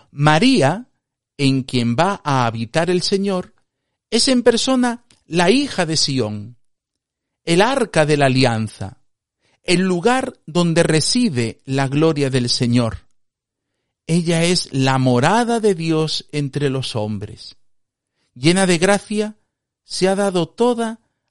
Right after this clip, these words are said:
al que viene a habitar en ella y al que ella entregará al mundo, ¿no? Llena de gracia,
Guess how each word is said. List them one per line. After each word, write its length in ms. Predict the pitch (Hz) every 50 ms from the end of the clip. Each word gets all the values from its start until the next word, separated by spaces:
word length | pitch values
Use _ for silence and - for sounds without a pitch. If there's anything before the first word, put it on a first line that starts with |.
| _ _
al 240 | - 143 143 143 135
que 140 | - 147 139
viene 280 | 139 170 190 208 208 202
a 40 | 175
habitar 320 | 143 139 135 - 170 160
en 160 | 147 143 151
ella 420 | 151 147 139 113 98 87 - - _ _ _ _ _ _ _ _ _ _ _ _ _ _ _ _ _ _ _ _ _ _ _ _ _ _ _ _ _ _ _
y 140 | - 123 131
al 220 | 123 123 123 123
que 320 | - - - 117 110 104 -
ella 440 | - 160 180 180 175 190 190 185 - -
entregará 800 | 135 135 135 127 170 170 156 131 120 120 120 123 127 127 _ _ _ _ _ _
al 160 | - 117 117 110
mundo, 400 | 110 117 113 101 90 82 85 90
¿no? 160 | 113 147 170 - _ _ _ _ _ _ _ _
Llena 320 | - - 196 190 170 156
de 120 | 135 117 107
gracia, 580 | 113 107 110 107 101 - - - 95 95 _